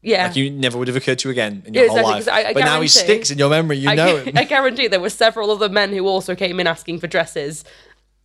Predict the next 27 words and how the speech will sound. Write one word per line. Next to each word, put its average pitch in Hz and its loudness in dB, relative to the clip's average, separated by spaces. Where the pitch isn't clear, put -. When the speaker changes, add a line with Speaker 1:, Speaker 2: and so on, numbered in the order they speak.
Speaker 1:
but 185 4
I 190 -2
can't 190 -2
tell 190 -2
you 165 0
how 208 0
many 190 -2
others. 160 -4
I 190 -10
can 196 -4
tell 202 4
you 190 0
this 190 -2
specific - -4
Speaker 2:
You 151 2
Speaker 1:
one. 220 4
Speaker 2:
can - 2
tell 151 2
there's 139 0
one 175 2
guy 151 2
Speaker 1:
<laughs> 294 4
Speaker 2:
'cause - 0
Speaker 1:
Yeah. 139 -2
Speaker 2:
you 139 2
remember. 131 -4
Um, 107 -4